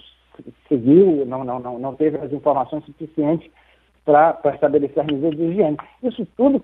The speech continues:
cria impasses jurídicos e, e, e, e, e sociais tremendos,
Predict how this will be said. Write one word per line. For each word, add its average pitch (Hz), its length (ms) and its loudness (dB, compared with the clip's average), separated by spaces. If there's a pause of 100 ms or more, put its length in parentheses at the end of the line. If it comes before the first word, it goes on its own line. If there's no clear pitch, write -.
(120)
cria 240 260 6
impasses 151 880 -2
jurídicos 131 680 -2
e, 110 260 -2 (420)
e, 131 60 -6
e, 131 60 4
e, 113 800 2
e - 60 -20
sociais 160 540 4 (180)
tremendos, 220 760 2